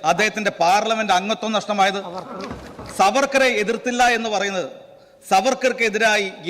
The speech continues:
എന്തുമാത്രം ഇന്ത്യ മുന്നണിയിൽ നിന്ന് മഹാരാഷ്ട്രയിലെ ഘടകകക്ഷികൾ പോലും സവർക്കർക്കെതിരെ പറയരുത് എന്ന് പറഞ്ഞപ്പോൾ അതിൽ നിന്ന് ഒരിഞ്ച്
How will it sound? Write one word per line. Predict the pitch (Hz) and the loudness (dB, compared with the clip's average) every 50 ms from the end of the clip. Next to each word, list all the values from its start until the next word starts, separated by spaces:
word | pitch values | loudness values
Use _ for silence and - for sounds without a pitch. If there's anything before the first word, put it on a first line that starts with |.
| 196 | -2
എന്തുമാത്രം | 214 233 208 254 240 240 220 220 226 220 214 196 - 175 214 | -2 2 0 2 2 2 0 0 -2 -4 -6 -6 -6 -4 -2
ഇന്ത്യ | 240 247 240 220 247 247 240 240 220 | -2 0 2 2 2 2 2 0 -4
മുന്നണിയിൽ | 220 220 226 240 240 233 233 214 220 208 | -6 -4 -2 0 0 0 0 -2 -2 -4
നിന്ന് | 196 180 135 110 - - - - - - - 160 | -4 -6 -8 -8 -10 -20 -20 -20 -20 -14 -4 0
മഹാരാഷ്ട്രയിലെ | 180 185 196 247 247 254 247 233 226 - - 226 214 208 214 202 165 | 2 2 4 4 2 4 2 2 0 -2 -4 -4 -2 -2 -2 -2 -2
ഘടകകക്ഷികൾ | 208 208 220 220 247 240 220 - - 214 214 214 - | -2 -2 0 0 0 0 0 -2 -2 -4 -4 -4 -4
പോലും | 190 196 190 180 - - - - - - - - | -4 -4 -4 -4 -6 -10 -14 -20 -20 -10 -2 0
സവർക്കർക്കെതിരെ | 190 190 233 254 247 - 247 226 - 214 226 208 226 220 208 - | 2 2 2 0 0 0 -2 -2 -2 -2 -2 0 0 -2 0 2
പറയരുത് | 208 202 220 226 233 226 220 226 220 | 2 2 2 2 0 0 0 0 0
എന്ന് | 214 208 214 196 | 0 -2 -2 -2
പറഞ്ഞപ്പോൾ | 208 208 202 208 202 202 202 190 175 - - - - - 160 | -2 0 0 0 0 0 -2 -4 -4 -6 -10 -12 -6 0 0
അതിൽ | 202 208 233 233 233 | 2 2 2 2 2
നിന്ന് | 226 226 226 240 247 254 - - - - - 170 208 | 0 0 2 2 2 0 -2 -10 -16 -10 -2 0 2
ഒരിഞ്ച് | 233 247 247 262 214 185 | 2 2 2 0 0 0